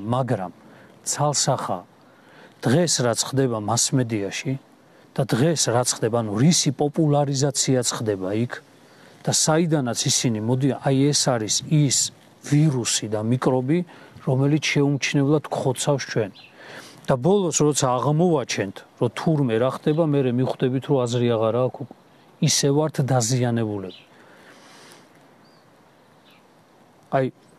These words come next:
ყველაზე ალბათ საშინელი იარაღი, მე ვფიქრობ, არ არის ავტომატი ან რაღაცა ესე დიდი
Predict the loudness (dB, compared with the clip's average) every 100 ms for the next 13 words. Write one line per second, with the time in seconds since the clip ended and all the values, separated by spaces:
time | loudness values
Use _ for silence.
0 | _ _ _ -20 -20 _ _ _ -20 _
1 | -4 0 4 4 4 2 0 0 0 0
2 | -2 -2 -2 0 0 0 2 2 2 0
3 | -2 2 4 4 0 0 0 0 -4 -16
4 | _ -20 -20 -20 -20 -20 -20 -20 _ _
5 | -20 -20 _ -2 0 0 2 2 2 0
6 | 0 0 0 0 -2 -2 -4 -2 0 0
7 | 0 0 0 0 0 0 0 -2 -2 -2